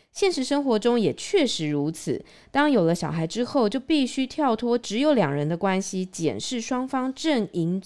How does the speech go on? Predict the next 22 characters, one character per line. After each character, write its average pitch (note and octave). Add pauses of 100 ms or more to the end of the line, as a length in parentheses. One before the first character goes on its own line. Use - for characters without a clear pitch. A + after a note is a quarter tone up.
(180)
营 F3+
造 G#3+ (220)
什 -
么 D#3
样 C#4
的 G#3+
家 G3
庭， E3 (380)
目 D4
前 G#3
又 A#3+
处 D#3
在 G#3+
什 F#3+
么 D3
样 B3
的 G3
阶 F3+
段。 F3 (340)
换 E4
言 B3
之， C4+